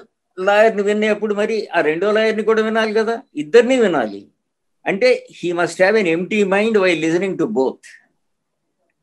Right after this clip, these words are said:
అయినప్పుడు అబ్జార్బ్ అవుతుంది అంటే దానిలో నుంచే యాక్షన్ వస్తుంది,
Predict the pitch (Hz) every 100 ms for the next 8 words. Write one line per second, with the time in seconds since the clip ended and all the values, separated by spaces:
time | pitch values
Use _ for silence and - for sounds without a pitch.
0 | _ _ _ _ _ _ - 123 202 254
1 | 226 247 196 208 220 214 - 220 208 208
2 | 208 220 220 226 190 226 220 202 147 135
3 | 139 220 - 117 135 196 247 240 247 233
4 | 226 214 254 185 208 - - 180 - 131
5 | 110 101